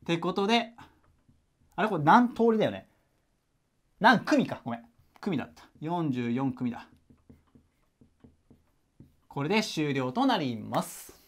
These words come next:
この三つの文字を使った組み合わせってよく見るんですよね。非常に出やすい問題で、ポイントとしては一番上の係数。ここね。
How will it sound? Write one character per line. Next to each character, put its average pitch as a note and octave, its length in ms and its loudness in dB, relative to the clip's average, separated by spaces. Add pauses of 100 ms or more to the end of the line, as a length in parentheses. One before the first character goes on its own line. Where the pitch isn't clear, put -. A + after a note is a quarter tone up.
(1600)
こ F#3 160 -2
の G3 160 2
三 F3 140 0
つ - 180 -4
の D4 120 2
文 A#3 140 4
字 G3 80 2
を E3 140 4
使 - 280 2
っ - 120 2
た G#3+ 100 0
組 G3 260 0
み A3+ 60 0
合 A3+ 40 0
わ A#3 80 -2
せ A#3+ 100 0
っ A#3+ 40 2
て G#3+ 100 -2
よ D4+ 100 2
く B3 100 -2
見 G3 120 2
る B3 160 4
ん F3+ 40 0
で C#3 80 2
す C3 120 -4
よ B2 100 -4
ね。 C#3+ 220 -2
非 F3 80 -4
常 A#3+ 120 0
に A3 60 -2
出 G3 60 0
や A#3 140 2
す A#3+ 120 -4
い A#3+ 60 0
問 D3+ 240 -2
題 C3+ 180 0
で、 E3+ 140 0
ポ A3+ 180 2
イ B3+ 40 2
ン B3+ 40 2
ト B3+ 80 -2
と C4 100 -2
し B3 60 -4
て - 80 0
は D4 80 4
一 D#3+ 160 -2
番 F3 100 0
上 G#3+ 100 0
の G3+ 80 -2
係 A3 220 2
数。 G3 200 -6
こ F3 100 -6
こ A3 60 -2
ね。 C4 200 -4